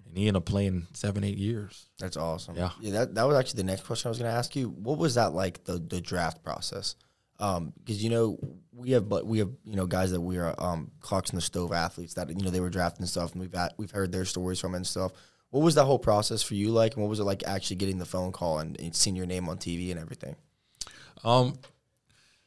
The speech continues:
Speaker 1: interesting process. Um, a lot of teams are gonna call you, till they're gonna draft you. A lot of lies <laughs> being
Speaker 2: Yeah.
Speaker 1: told, getting your hopes up, and, you know, when you're watching and,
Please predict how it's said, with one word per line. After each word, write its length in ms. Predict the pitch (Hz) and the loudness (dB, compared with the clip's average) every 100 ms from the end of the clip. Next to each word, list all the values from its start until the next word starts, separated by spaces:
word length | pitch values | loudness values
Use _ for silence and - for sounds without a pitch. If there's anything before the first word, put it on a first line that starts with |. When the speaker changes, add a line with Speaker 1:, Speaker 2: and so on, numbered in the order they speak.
| _ _ _ - | _ _ _ 6
Speaker 1:
interesting 400 | 135 120 113 98 | 8 10 8 8
process. 720 | 95 92 90 95 - - - | 8 8 8 4 4 2 4
Um, 460 | 104 98 92 90 80 - - - _ _ _ - - | 10 10 10 8 4 -6 -16 -20 _ _ _ -8 0
a 60 | |
lot 300 | 87 98 101 | 8 12 12
of 60 | 98 | 10
teams 260 | - 104 95 | 8 8 8
are 40 | |
gonna 120 | 90 | 8
call 260 | 87 98 95 | 10 10 12
you, 80 | 95 | 10
till 180 | - 92 | 8 8
they're 120 | 90 | 8
gonna 140 | 82 | 8
draft 400 | 82 92 90 87 | 6 8 8 6
you. 80 | 95 | 2
A 20 | |
lot 220 | 87 90 90 | 8 8 8
of 120 | 82 | 6
lies 680 | 87 90 92 92 92 - 120 | 8 10 10 10 10 12 12
<laughs> 100 | 110 | 12
being 120 | 104 | 12
Speaker 2:
Yeah. 60 | 101 | 12
Speaker 1:
told, 440 | 104 101 104 101 | 12 12 10 8
getting 220 | 107 98 | 6 8
your 120 | 95 | 10
hopes 320 | 90 101 87 101 | 10 10 10 10
up, 280 | 98 95 - | 10 8 4
and, 280 | 92 87 82 - - - - - - - _ _ _ _ _ - | 4 4 0 -8 -18 -18 -16 -18 -20 -20 _ _ _ _ _ 4
you 80 | |
know, 100 | 101 | 8
when 120 | 101 101 | 10 10
you're 120 | 92 | 10
watching 520 | 95 104 104 - 101 | 12 12 12 8 6
and, 280 | 92 90 | 8 6